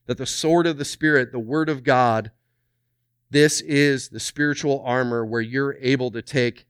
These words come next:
not a long sword, not a long sword. Imagine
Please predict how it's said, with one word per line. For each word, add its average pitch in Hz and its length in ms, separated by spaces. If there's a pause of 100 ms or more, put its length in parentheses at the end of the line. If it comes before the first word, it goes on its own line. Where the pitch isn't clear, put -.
not 135 200
a 160 120
long 175 460
sword, 123 540 (320)
not 120 140
a 151 60
long 170 260
sword. 120 380 (680)
Imagine 151 720